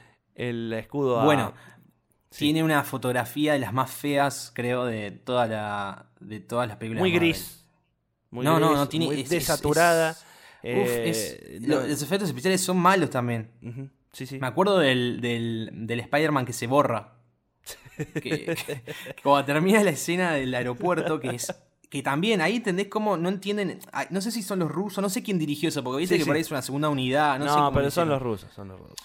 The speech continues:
Speaker 2: Pero, eh, el cuadro es totalmente vacío, vos ves, los ves ubicados en, en el cuadro y no entendés, o sea, eh, ¿por qué tanto espacio <laughs> para mostrar a cinco chabones que están corriendo f-,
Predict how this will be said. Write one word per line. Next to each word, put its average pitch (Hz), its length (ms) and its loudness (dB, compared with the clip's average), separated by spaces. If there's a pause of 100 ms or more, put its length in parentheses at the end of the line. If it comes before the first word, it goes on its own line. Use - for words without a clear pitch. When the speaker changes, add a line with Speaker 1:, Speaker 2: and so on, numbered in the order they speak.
Speaker 2:
Pero, 143 540 0
eh, 110 320 -16
el 135 180 -10
cuadro 247 460 2
es - 380 -8
totalmente 202 460 -4
vacío, 208 440 -4
vos 214 160 -2
ves, 233 220 -4
los 147 100 -6
ves 190 160 -4
ubicados 175 460 -4
en, 127 260 -6
en 120 140 -10
el 113 160 -10
cuadro 147 640 0 (280)
y 147 140 -6
no 185 80 0
entendés, 226 680 -2
o 147 40 -12
sea, - 340 -4
eh, - 300 -20
¿por 175 120 -8
qué 269 120 -4
tanto 185 340 0
espacio - 600 -2 (200)
<laughs> - 220 -16
para 170 160 0
mostrar 175 260 -2
a 180 60 2
cinco 240 380 -2
chabones 202 240 -2
que 165 60 -2
están 180 220 -2
corriendo 180 360 -2
f-, 185 100 -10